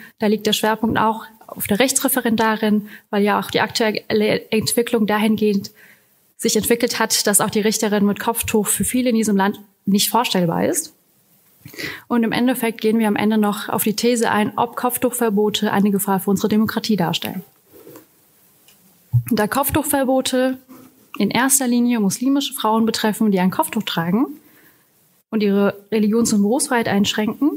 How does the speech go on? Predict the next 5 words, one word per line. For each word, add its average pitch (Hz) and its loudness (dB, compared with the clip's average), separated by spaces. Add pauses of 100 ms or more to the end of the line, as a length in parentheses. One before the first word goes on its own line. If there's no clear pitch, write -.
(720)
das 196 2
sagt 190 0
auch 196 0
das 190 0
Bundesverfassungsgericht 202 0